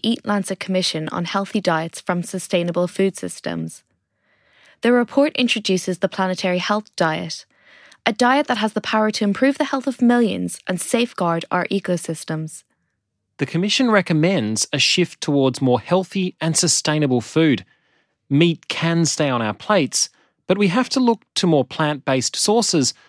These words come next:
Speaker 2: for our protein.
Speaker 1: Joining us today are two amazing people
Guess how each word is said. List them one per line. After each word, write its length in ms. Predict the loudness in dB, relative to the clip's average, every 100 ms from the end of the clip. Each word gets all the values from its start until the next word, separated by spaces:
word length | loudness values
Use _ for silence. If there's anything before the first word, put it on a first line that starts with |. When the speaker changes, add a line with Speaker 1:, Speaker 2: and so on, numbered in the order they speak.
| _ _ _
Speaker 2:
for 260 | 2 4
our 120 | 4
protein. 640 | 0 2 2 2 0 -2 -6 _ _ _ _ _ _ _ _ _ _
Speaker 1:
Joining 440 | 2 4 6 6
us 200 | 4 0
today 340 | -2 0 2 0
are 160 | 0
two 280 | -2 0 0
amazing 680 | 4 4 4 4 2 2 2
people 360 | 2 -2 -2